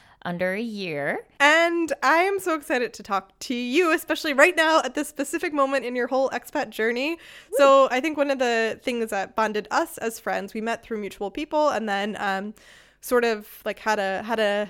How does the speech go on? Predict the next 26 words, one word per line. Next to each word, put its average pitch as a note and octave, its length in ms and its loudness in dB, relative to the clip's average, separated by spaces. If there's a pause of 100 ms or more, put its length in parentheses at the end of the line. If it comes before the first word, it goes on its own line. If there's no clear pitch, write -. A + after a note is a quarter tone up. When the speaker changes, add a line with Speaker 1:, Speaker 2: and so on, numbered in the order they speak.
Speaker 2:
little A3+ 260 2
date B3+ 320 -2
night B3+ 180 2
where A#3+ 160 2
it A#3 60 4
all A#3 120 6
clicked - 400 -2
<laughs> - 20 -20
Speaker 1:
Mm-hmm. C4+ 720 6
Speaker 2:
'cause D4+ 200 2
you've C#4+ 240 0 (320)
been B3+ 160 2
hitting A#3+ 400 0
so A3 240 -4
many A3 300 -2
of G3+ 180 -4
the F#3+ 240 0
moments G3+ 440 -4
that - 140 -6
I F3+ 120 -2
have F3+ 340 -8
hit D4 260 2
in C#4+ 120 -2
the C#4+ 80 -2
past C#4 340 -4
year. D4 400 -2